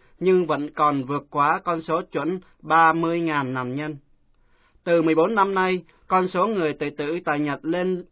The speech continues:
quá ba mươi ngàn người mỗi năm. Người Nhật thường chọn biện pháp tự tử để đối đầu với các vấn đề kinh tế, tài chính hay gia đình. Lần đầu tiên, con số người tự tử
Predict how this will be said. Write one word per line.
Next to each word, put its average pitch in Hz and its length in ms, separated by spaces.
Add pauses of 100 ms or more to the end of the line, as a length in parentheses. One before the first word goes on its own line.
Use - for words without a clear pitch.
(120)
quá 160 320
ba 175 160
mươi 175 220
ngàn 147 340
người 135 220
mỗi 135 180
năm. 160 260 (680)
Người 160 200
Nhật 156 200 (280)
thường 165 260
chọn 147 280
biện 151 220
pháp 180 260
tự 147 140
tử 170 440
để 143 220
đối 165 200
đầu 151 340
với 151 240
các 196 160
vấn 202 220
đề 156 220
kinh 180 220
tế, 170 260
tài 139 140
chính 165 300
hay 170 260
gia 170 140
đình. 143 240 (720)
Lần 165 240
đầu 160 120 (100)
tiên, 196 240 (220)
con 196 180
số 185 260
người 170 400 (140)
tự 151 200
tử 156 200